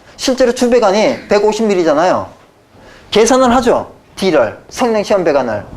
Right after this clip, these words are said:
예, 삼십이 밀리 나와요. 그래서 삭제가 된 겁니다. 이거는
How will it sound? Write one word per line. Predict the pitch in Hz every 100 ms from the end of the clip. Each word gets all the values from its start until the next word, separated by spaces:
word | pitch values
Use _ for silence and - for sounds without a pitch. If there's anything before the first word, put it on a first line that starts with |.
| - - -
예, | 110 - -
삼십이 | - 208 - 180 180
밀리 | 180 175 156
나와요. | 104 98 107 - _ - _ _ _ - _ _ _ _ _ _ _ _ _ _ _
그래서 | - 240 254
삭제가 | 262 294 226 175
된 | 123
겁니다. | 107 92 98 - - _ _ _ _ _ _ _ - - - -
이거는 | 190 269 269 262 156